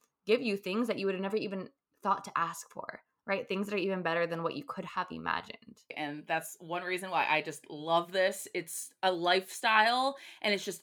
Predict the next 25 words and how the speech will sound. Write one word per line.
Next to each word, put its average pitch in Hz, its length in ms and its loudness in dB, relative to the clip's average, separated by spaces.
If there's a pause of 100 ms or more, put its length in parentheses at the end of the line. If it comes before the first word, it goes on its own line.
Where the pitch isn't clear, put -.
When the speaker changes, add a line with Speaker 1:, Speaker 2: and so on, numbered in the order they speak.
Speaker 2:
it 208 140 0
changes 226 360 -4
your 196 120 0
entire 185 480 2
view 170 400 -2
on 151 320 2 (120)
the 175 100 0
world 151 520 0
in 147 140 -4
general. 135 500 -4 (120)
Speaker 1:
Yeah. - 80 -16 (300)
Speaker 2:
I 214 100 8
wanna 294 220 4
dive 233 340 6
into, 175 680 0 (120)
uh, 160 260 6
so 170 500 2
you 185 240 -6
listeners 170 600 0
understand 165 640 0
that, 165 180 -2
like, 156 220 0 (200)
relationships, 277 840 4
money, 214 480 0
career, 190 840 0